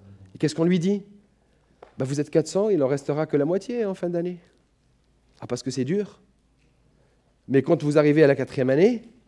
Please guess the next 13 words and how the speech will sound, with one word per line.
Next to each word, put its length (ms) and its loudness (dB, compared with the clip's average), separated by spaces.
il 40 -4
y 20 -2
aura 100 -2
peut-être 220 -6
le 100 -2
tiers. 340 -4
Mais 100 2
Faisal 380 6
voulait 240 8
être 180 6
parmi 240 0
ce 140 -2
tiers, 560 -4